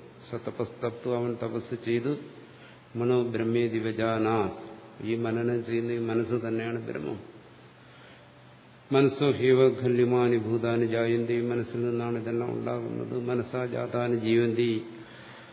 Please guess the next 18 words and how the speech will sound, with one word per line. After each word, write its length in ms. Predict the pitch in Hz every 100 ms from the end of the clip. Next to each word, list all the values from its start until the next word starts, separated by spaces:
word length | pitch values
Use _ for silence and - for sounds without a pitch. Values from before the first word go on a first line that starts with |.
| - - - - - - 131
മനസ്സുകൊണ്ട് 500 | 131 127 135 127 120
ഇതെല്ലാം 600 | 117 117 117 110 101 120
നിലനിൽക്കുന്നു. 680 | 117 123 120 113 113 117 120
മനസ്സുകൊണ്ടാണല്ലോ 760 | 120 117 131 127 127 123 139
മനനം 420 | 131 131 127 123
നടക്കുന്നു. 420 | 117 113 113 113
മനഃപ്രത്യഭിസംവിശന്തി, 1600 | 113 110 123 123 120 113 113 110 117 - 123 123 117 113 113 120
മനസ്സിലേക്ക് 640 | 120 113 113 123 120 123 117
തന്നെ 140 | 113
ഇതെല്ലാം 480 | 117 113 117 117 113
ലയിക്കുന്നു. 600 | 117 117 117 110 117 110 - - - - - - - - - - - - - - - -
വർണ്ണം 440 | 113 117 127 123
പ്രാണൻ 460 | 113 113 120 123 98 - 120
വിട്ട് 240 | 113 120
മനസ്സ് 360 | 110 110 113 131
വരെ 200 | 120 110
എത്തി. 320 | 110 120 101 - - - - - - - - - - - - - 127
തദ്വിജ്ഞായ, 720 | 113 113 117 - 127 123